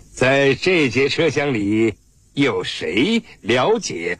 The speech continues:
或曾经卷入阿姆斯特朗家的家事呢？第一位是麦肯先生，他在绑架那段时间里还在热衷地效力于阿姆斯特朗夫人。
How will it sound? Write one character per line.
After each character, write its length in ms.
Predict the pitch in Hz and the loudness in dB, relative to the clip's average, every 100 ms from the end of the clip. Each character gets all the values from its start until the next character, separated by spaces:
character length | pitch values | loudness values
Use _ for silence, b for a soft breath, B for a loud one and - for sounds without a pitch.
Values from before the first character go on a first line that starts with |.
| B | B
或 180 | - 147 | -4 -2
曾 400 | - 139 226 226 | 0 2 2 2
经 240 | - 240 | 2 2
卷 280 | 151 120 110 | 2 2 2
入 320 | 160 151 113 B B | 2 2 2 B B
阿 260 | - 117 127 | -4 -2 0
姆 80 | 131 | -2
斯 160 | - | -4
特 240 | 143 196 214 | -2 0 2
朗 220 | 143 - | 0 -2
家 260 | 123 117 | -2 -2
的 280 | 110 98 76 b b | -2 -4 -6 b b
家 440 | - 147 170 190 | -2 -2 0 -2
事 380 | 196 - 190 - - | -2 -4 -6 -8 -10
呢？ 60 | 147 - - _ _ B B | -14 -14 -20 _ _ B B
第 280 | - 190 240 | 0 2 4
一 60 | |
位 320 | 269 247 147 - b | 4 2 0 -8 b
是 260 | - 127 117 | -4 0 2
麦 240 | 147 254 | 2 0
肯 260 | - 135 113 | -2 -4 -2
先 220 | 135 120 | -2 -2
生， 160 | 104 85 B | -6 -10 B
他 140 | - 185 | -4 0
在 140 | 180 | 0
绑 240 | 175 156 165 | 0 0 0
架 100 | 202 | 0
那 120 | 180 | 2
段 160 | 180 | 0
时 160 | 151 196 | -2 -2
间 200 | 175 208 | 0 0
里 200 | 139 143 | 2 0
还 160 | - 170 | 0 -2
在 100 | 202 | 0
热 180 | 247 | 0
衷 220 | 175 214 190 | 0 0 0
地 80 | 180 | 0
效 240 | 220 196 | 0 0
力 140 | 165 | 2
于 240 | 147 175 180 B | 2 2 0 B
阿 160 | 143 190 | -2 0
姆 60 | |
斯 140 | 160 117 | -2 -2
特 220 | 110 269 | -2 -2
朗 140 | 277 | -2
夫 180 | - - | -6 -8
人。 220 | - - | -4 -6